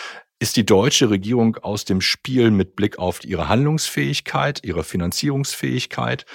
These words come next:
und hat sich politisch, atmosphärisch, äh, weitgehend isoliert.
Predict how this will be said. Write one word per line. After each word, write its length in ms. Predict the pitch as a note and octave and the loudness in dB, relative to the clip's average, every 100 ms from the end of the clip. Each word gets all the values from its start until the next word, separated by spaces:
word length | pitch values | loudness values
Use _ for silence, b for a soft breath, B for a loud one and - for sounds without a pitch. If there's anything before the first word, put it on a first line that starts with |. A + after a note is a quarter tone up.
| B B B - | B B B 2
und 320 | B2+ E3+ D3+ | 4 4 4
hat 160 | C#3 - | 0 0
sich 260 | A#2 - | -4 -4
politisch, 600 | - A2 G2+ C#3 B2 A#2 | 0 2 2 2 2 0
atmosphärisch, 960 | F2 - G2+ - - G#2 G#2+ G2+ - - B B B B _ | -2 -2 -2 -2 0 0 2 2 0 -4 B B B B _
äh, 280 | - F#2+ F#2+ - | 0 2 2 -2
weitgehend 800 | F#2+ F#2 G#2+ C#3+ - G2+ G2 - - | -6 0 0 0 0 2 0 -2 -8
isoliert. 680 | F2+ E2+ E2 D2 - - | -4 -2 -2 -4 -4 -6